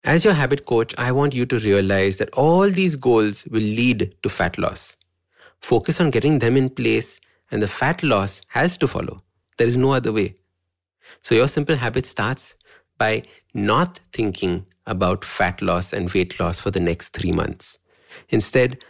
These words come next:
I want you to choose from the goals I mentioned earlier and focus on it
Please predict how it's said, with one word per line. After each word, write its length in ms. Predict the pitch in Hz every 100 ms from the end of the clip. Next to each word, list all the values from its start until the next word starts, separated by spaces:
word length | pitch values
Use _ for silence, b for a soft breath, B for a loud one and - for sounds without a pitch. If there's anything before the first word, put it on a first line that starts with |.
| B -
I 160 | 117
want 180 | 135 143
you 80 | 143
to 120 | 139
choose 600 | 135 - 180 147 135 120
from 200 | - 123
the 80 | 117
goals 420 | 113 113 117 120
I 40 | 113
mentioned 380 | 98 92 107 -
earlier 360 | 117 117 95 85 - _ _ _ _ 98
and 120 | 98
focus 400 | - 135 190 180
on 140 | 123
it 200 | 101 -